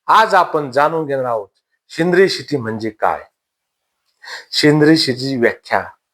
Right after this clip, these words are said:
सेंद्रिय शेती म्हणजे अशी शेती जिच्यात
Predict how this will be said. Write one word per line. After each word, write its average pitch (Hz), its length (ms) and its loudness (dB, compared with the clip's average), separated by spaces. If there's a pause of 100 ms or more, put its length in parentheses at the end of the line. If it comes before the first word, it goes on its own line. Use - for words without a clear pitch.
(420)
सेंद्रिय 269 440 4
शेती 285 280 0
म्हणजे 180 460 2 (1040)
अशी 277 340 2
शेती 180 680 2 (380)
जिच्यात 156 600 0